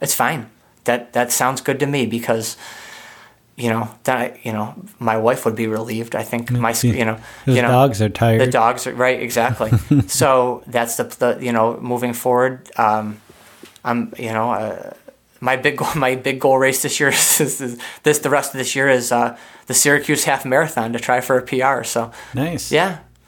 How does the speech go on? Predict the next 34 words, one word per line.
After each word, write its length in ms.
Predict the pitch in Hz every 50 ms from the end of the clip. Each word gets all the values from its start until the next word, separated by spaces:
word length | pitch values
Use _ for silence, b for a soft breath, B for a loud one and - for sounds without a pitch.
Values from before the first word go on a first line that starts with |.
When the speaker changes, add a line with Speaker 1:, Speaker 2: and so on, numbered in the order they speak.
| b b b b b b
Speaker 1:
So 300 | - - - 151 139 135
I 140 | - 127 135
think, 260 | - - 147 135 139 -
and, 180 | 156 151 156 -
and, 220 | 165 170 165 165 - -
and 100 | 156 151
that 120 | 156 151 151
goes 140 | 160 147 -
back 180 | 139 147 147
to 100 | 147 160
the 120 | 139 147 139
whole, 220 | 143 143 143 139 -
and 120 | 151 151 160
you 80 | 170 156
know 80 | 156
what? 200 | 151 156 180 - -
It's 120 | 151 -
fun. 380 | - - 135 127 170 147 120 117 117
Like, 260 | 120 127 120 117 - - b b b b b b b b b b b b _ _ -
I, 500 | - - - - - - - - - - - _ - - _ - -
I, 80 | - 131
I've 60 | 131 127
stepped 520 | - - - - - - - 135 131 -
on 140 | 139 131 127
a 60 | 117
track 500 | - - - 131 117 123 135 - - - - _ - - - _ _ -
the 160 | 135 123 120
last 480 | 120 127 127 127 - - - - -
month 480 | - 127 117 123 127 135 139 - - -
more 240 | 135 127 127 131 131
than 120 | 127 123
I 60 | 117 117 -
ever 180 | 117 117 123 120
have, 440 | 110 113 110 113 135 156 160 -